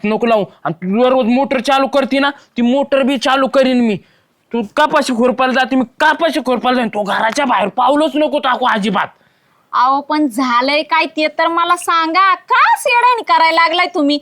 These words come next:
Speaker 2: रोज तर माझ्या मागं नुसतं भन, भन, भन असतं, काम करत नाही, काम करत नाही, मी एकटाच काम करतो. पण आज झालंय काय तुम्हाला?
Speaker 1: काही हो, तिकडे मरुदी जाऊ दे, तू ना शान बी नाही टाकायचं, मी सगळं अंगण बिंगण सगळं झा-, ज-, झाडून घेईन,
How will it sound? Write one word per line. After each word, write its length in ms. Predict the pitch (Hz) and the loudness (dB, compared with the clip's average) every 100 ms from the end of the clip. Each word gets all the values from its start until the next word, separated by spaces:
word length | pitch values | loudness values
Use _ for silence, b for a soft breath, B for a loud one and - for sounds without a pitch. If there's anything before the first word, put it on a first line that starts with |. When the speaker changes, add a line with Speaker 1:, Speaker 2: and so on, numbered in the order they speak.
| b b 311 | b b -2
Speaker 2:
रोज 260 | 370 403 | 2 2
तर 140 | - 403 | 2 2
माझ्या 240 | 381 403 | 4 4
मागं 260 | 381 269 294 | 4 2 0
नुसतं 440 | 330 - 311 277 | -2 -6 -6 -2
भन, 340 | 330 381 381 | 2 2 2
भन, 320 | 294 339 370 330 | 2 4 4 4
भन 220 | 370 370 370 | 2 2 0
असतं, 180 | 370 | 0
काम 320 | 359 330 359 330 | 0 0 0 0
करत 200 | 339 339 | 0 0
नाही, 160 | 359 359 | -2 0
काम 280 | 330 349 | 0 -2
करत 280 | 330 330 330 | -2 -2 0
नाही, 140 | 349 349 | 0 0
मी 160 | 330 | 0
एकटाच 400 | 330 330 359 359 | -2 0 -4 -2
काम 220 | 349 339 | -2 -2
करतो. 460 | 320 339 330 349 - _ _ _ _ 370 | -2 -6 -4 -6 -8 _ _ _ _ -4
पण 100 | 381 | -2
आज 120 | 392 | -2
झालंय 360 | 254 247 320 508 | -4 -4 -4 0
काय 140 | 719 | 0
तुम्हाला? 400 | 740 762 381 262 | 0 0 2 0
Speaker 1:
काही 520 | 269 _ - 233 233 | -2 _ -4 0 2
हो, 240 | 254 185 175 | 2 0 -2
तिकडे 260 | 202 233 | -2 0
मरुदी 340 | 247 254 233 226 | 2 2 2 0
जाऊ 200 | 220 220 | 0 0
दे, 120 | 190 | -2
तू 360 | - _ - 226 | -6 _ -6 -2
ना 120 | 190 | -2
शान 320 | - 226 220 | -2 -2 0
बी 80 | 214 | 2
नाही 140 | 214 208 | 0 0
टाकायचं, 400 | 190 196 190 180 | 0 0 -2 -2
मी 100 | 175 | -2
सगळं 380 | - 262 285 | -2 0 2
अंगण 480 | 262 220 240 262 262 | 2 0 -2 -2 0
बिंगण 320 | 233 262 262 | 0 0 -2
सगळं 360 | 233 - 233 269 | -2 -4 -2 0
झा-, 540 | 208 196 - - _ | -2 -4 -8 -20 _
ज-, 240 | 160 185 175 | -4 0 0
झाडून 420 | 151 190 254 247 | 2 2 2 2
घेईन, 260 | 202 233 | 0 0